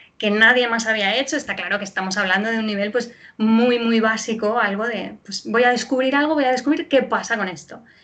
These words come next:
Y, mm, claro, el, el sentirte que estás descubriendo algo, aunque sea un pequeño granito de arena, dije, "Uy, esto me gusta". Entonces ya, y me, me informé un poco más y ya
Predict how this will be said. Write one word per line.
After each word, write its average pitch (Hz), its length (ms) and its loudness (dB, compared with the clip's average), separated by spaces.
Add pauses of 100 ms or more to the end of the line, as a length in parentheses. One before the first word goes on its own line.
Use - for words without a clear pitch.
(400)
Y, 254 300 0
mm, 233 580 -4
claro, 262 300 2
el, 208 320 -4
el 202 420 -6
sentirte 196 520 -2
que 175 60 -12
estás 202 240 -4
descubriendo 226 500 0
algo, 285 500 0
aunque 175 240 -8
sea 196 160 -4
un 233 80 -6
pequeño 233 320 -4
granito 226 360 -2
de 226 60 -2
arena, 277 280 0
dije, - 180 -10
"Uy, 220 140 -6
esto - 180 -8
me 220 80 0
gusta". 202 400 -6 (360)
Entonces 233 320 0
ya, 220 320 0 (340)
y 170 340 -8 (100)
me, 180 360 -6
me 185 260 -4
informé 180 280 -2
un 196 60 4
poco 220 160 4
más 247 460 4
y 196 240 -4
ya 185 320 -4